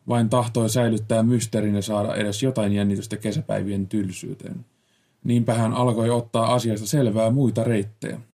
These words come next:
Hän tunsi jonkin verran Kallion baarien kantapeikkoja. Vanhan liiton miehiä,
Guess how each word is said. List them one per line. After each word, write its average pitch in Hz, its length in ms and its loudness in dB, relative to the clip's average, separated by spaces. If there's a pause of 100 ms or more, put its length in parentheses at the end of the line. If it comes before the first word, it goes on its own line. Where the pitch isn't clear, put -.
(720)
Hän 127 200 2
tunsi 156 320 6
jonkin 131 340 4
verran 113 300 2
Kallion 120 420 4
baarien 113 400 2
kantapeikkoja. 107 800 0 (1080)
Vanhan 123 320 4
liiton 113 300 2
miehiä, 104 500 2